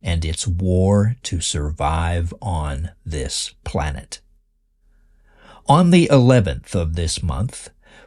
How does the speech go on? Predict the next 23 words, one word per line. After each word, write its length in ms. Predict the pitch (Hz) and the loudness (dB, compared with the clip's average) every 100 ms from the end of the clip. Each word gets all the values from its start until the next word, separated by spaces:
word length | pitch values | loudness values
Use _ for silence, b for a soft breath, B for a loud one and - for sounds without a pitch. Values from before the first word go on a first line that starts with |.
| b | b
William 560 | 90 131 156 160 151 143 | 2 4 6 6 4 4
Pierce, 500 | 139 80 - - - | 2 2 -2 -8 -4
who 320 | 101 87 - - | -2 -4 -8 -8
founded 760 | - 107 110 107 113 113 165 208 | 2 6 6 6 4 2 -4 -4
the 180 | 101 | 0
National 640 | 92 87 82 - 87 78 76 85 | 2 2 0 -2 -2 -2 -4 -4
Alliance, 720 | 80 78 80 - - - - b b b b | -2 -2 -2 -4 -4 -8 -10 b b b b
would 320 | 95 110 135 | 2 4 6
have 360 | 107 120 117 101 | 6 6 4 4
been 460 | 101 98 95 95 92 - | 4 4 4 2 0 -2
ninety 840 | 82 82 90 92 - 101 95 107 - | 0 0 0 -2 0 0 0 -6 -6
years 720 | 87 82 76 67 71 - - - | -4 -2 -2 -4 -6 -6 -10 -8
old. 640 | 98 85 82 - 101 - _ _ _ _ _ _ _ _ _ _ _ _ - | -4 -4 -6 -12 -16 -20 _ _ _ _ _ _ _ _ _ _ _ _ 2
He 220 | 165 156 | 6 8
left 420 | 131 170 - - | 8 6 2 0
us 280 | 160 151 - | 2 2 0
far 480 | - 120 117 113 113 | 0 2 4 2 2
too 380 | - 131 110 - | -2 0 0 0
early 520 | 85 78 76 - _ _ _ _ - | -4 -4 -10 -16 _ _ _ _ -4
in 240 | 101 101 | -2 0
twenty 460 | - - 101 101 90 | -2 0 2 2 2
oh 140 | 95 | 0
two 500 | - - 82 - - | -2 -6 -6 -8 -16